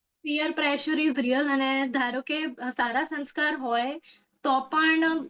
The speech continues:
જ્યારે લોનલીનેસ આવી જાય છે, કારણ કે પેરેન્ટ અને બીજા બધા કનેક્શન સારા નથી રહેતા અને વેલિડેશન ને આ બધું ના, આ બધા ફેક્ટર્સ આવી જાય છે,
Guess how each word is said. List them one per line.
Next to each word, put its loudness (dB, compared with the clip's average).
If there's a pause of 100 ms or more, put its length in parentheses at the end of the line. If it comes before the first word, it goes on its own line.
જ્યારે 2
લોનલીનેસ 2
આવી -2
જાય -4
છે, -8
કારણ -4
કે -2
પેરેન્ટ 0
અને 2
બીજા 0
બધા -2
કનેક્શન -4
સારા 0
નથી 2
રહેતા -4
અને -2
વેલિડેશન -2
ને 0
આ 2
બધું 0 (300)
ના, 2
આ 2
બધા -2
ફેક્ટર્સ -2
આવી -2
જાય -4
છે, -6